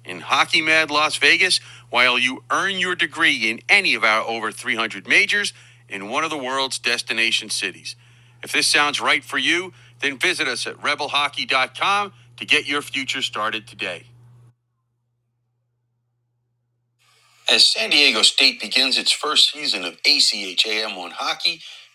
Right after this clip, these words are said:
be a part of the foundation as the Aztecs look to build a new chapter in the city's long hockey history. In addition to our growing hockey program, the more than thirty-six thousand S D S U students in our many degree programs,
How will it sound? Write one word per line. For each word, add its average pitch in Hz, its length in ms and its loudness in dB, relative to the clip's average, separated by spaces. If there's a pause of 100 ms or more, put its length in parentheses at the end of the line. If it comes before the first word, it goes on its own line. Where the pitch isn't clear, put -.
(100)
be 180 100 2
a 196 60 -2 (240)
part 180 160 -6
of 180 80 -6
the 175 60 -4
foundation 151 720 2 (360)
as - 120 -10
the 95 200 2
Aztecs - 540 -2
look - 200 -8
to - 80 -2
build 135 260 -2
a - 60 -4
new - 160 0
chapter 160 460 0
in 82 100 -12
the - 60 -2
city's 120 440 4
long 107 340 -2
hockey 95 360 -4
history. - 440 -2 (600)
In 80 80 -12
addition - 360 4
to 95 60 -2
our 85 240 -2
growing 104 360 -2
hockey - 420 0
program, 170 560 -2 (340)
the 104 80 -6
more 110 220 0
than 98 160 -2
thirty-six - 600 4
thousand 147 540 -2
S 143 260 2
D 139 180 -2
S 147 200 4
U 147 120 -2
students - 500 0
in 120 80 -2
our 104 160 -2
many 143 320 0
degree 139 320 -6
programs, 180 640 -6